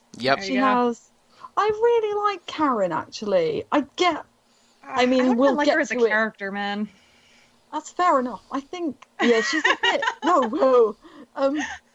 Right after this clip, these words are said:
Speaker 2: That's
Speaker 3: think
Speaker 2: fair
Speaker 3: she
Speaker 2: enough.
Speaker 3: is a little bit stereotypical, maybe, and
Speaker 2: <laughs>
Speaker 3: I think, especially coming off the back of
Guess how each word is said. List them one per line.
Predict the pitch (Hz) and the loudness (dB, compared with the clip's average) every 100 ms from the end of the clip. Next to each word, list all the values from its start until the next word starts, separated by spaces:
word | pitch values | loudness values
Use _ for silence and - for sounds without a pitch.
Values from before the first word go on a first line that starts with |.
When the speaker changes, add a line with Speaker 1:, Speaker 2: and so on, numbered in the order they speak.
| 427 | -6
Speaker 2:
That's | 311 | -6
Speaker 3:
think | - 254 | -4 -4
Speaker 2:
fair | 220 | -4
Speaker 3:
she | 196 | -4
Speaker 2:
enough. | 190 247 | -6 -8
Speaker 3:
is | 294 | -6
a | |
little | 294 277 | -4 -2
bit | 262 - | -2 -2
stereotypical, | - - 269 262 240 233 269 254 240 233 | -6 -12 -8 -8 -8 -10 -12 -12 -6 -4
maybe, | 214 208 202 202 185 - | -4 -4 -2 -2 -2 -6
and | 214 220 220 - - 339 349 | -6 -6 -8 -8 -12 -12 -18
Speaker 2:
<laughs> | - 508 - - | -18 -20 -10 -6
Speaker 3:
I | |
think, | 240 302 277 - | -4 -4 -6 -6
especially | 247 294 302 - | -6 -4 -6 -6
coming | 247 277 254 | -8 -6 -4
off | 247 247 | -4 -6
the | - | -8
back | - 214 | -6 -6
of | - | -8